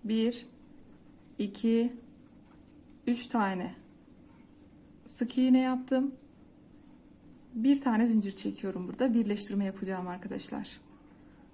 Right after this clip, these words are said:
Bakın. Şurayı,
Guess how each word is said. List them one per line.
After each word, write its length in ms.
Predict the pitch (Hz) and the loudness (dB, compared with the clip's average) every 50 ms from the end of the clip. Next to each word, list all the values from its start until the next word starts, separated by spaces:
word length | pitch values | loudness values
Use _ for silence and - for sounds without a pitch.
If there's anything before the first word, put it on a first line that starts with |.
| - - - - - - - - - - | -20 -20 -20 -20 -20 -20 -20 -20 -14 -8
Bakın. 320 | 220 196 - - - - - - - - - - - - - - - - - - - - - - - - - - - - - - - - - - - - - - - - - - - - - - - - - - - - - - - - - - - - - - - - - - - - - - | -8 -8 -6 -6 -8 -8 -8 -10 -16 -20 -20 -20 -20 -20 -20 -20 -20 -20 -20 -20 -20 -20 -20 -20 -20 -20 -20 -20 -20 -20 -20 -20 -20 -20 -20 -20 -20 -20 -20 -20 -20 -20 -20 -20 -20 -20 -20 -20 -20 -20 -20 -20 -20 -20 -20 -20 -20 -20 -20 -20 -20 -20 -20 -20 -20 -20 -20 -20 -20 -20 -20 -12
Şurayı, 600 | - - - - 320 285 233 202 185 196 214 233 | -8 -4 0 2 2 4 4 2 0 0 -2 -4